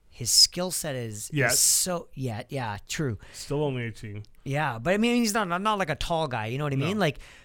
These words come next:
Speaker 1: but I mean, to see his, like, skill set, his shot is so good. And to watch him play with a little
Speaker 2: Snipes,
Speaker 1: bit of
Speaker 2: man.
Speaker 1: physicality is, is fun, man. It, it,
Speaker 2: Yeah.
Speaker 1: it was, it was fun to watch, uh, Matthew Tkachuk get in his face and, uh,
Speaker 2: <laughs>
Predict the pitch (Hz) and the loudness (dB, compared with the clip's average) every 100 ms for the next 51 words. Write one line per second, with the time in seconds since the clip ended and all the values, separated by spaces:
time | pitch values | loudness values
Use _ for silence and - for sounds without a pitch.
0 | - - 170 160 165 170 160 160 - - | -6 0 2 4 2 2 0 -4 -6 0
1 | 147 - 190 190 175 156 151 135 120 127 | 4 4 4 0 -2 -2 -2 -4 -6 -4
2 | 123 113 - - - 147 151 - 123 107 | -4 -4 2 2 2 0 -4 -4 -8 -10
3 | 95 101 - - - 110 120 110 - - | -10 -6 -4 -6 -8 -12 -12 -12 -14 -10
4 | 98 - - 117 110 98 98 95 92 - | -2 0 0 -2 -8 -8 -10 -10 -12 -8
5 | 160 170 185 160 254 330 - 151 285 139 | -2 -2 0 -2 -4 -6 -4 -4 -4 -2
6 | 135 160 165 165 135 - 123 139 143 214 | 4 4 4 2 2 2 2 2 2 0
7 | 233 175 139 - - - - 175 151 - | 0 0 -2 -8 -20 -20 -6 -2 -2 -6
8 | 127 156 202 135 139 165 170 180 214 190 | -4 0 0 0 0 0 0 0 0 2
9 | 214 175 165 - - 180 170 - 170 208 | 2 0 -6 -8 -4 -2 -2 -4 -4 -2
10 | 202 139 135 131 - - - 135 123 117 | -2 -2 -2 -4 -12 -18 -12 -6 -4 -4
11 | 113 120 120 123 107 - 120 - 117 117 | -4 -6 -8 -10 -8 -6 -6 -6 -10 -8
12 | - - 117 117 - 113 104 107 104 101 | -8 -6 -6 -4 -6 -6 -6 -4 -2 -2
13 | 123 226 | -4 -4